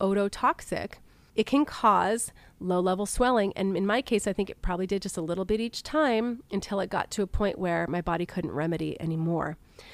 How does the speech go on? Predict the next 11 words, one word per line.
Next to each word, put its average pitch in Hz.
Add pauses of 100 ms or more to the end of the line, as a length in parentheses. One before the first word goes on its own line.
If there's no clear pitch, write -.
(260)
But 190
here's 262
what 240
happens. 190
Basically, 285
when 196
you 254
move 220
side 185
to 175
side, 180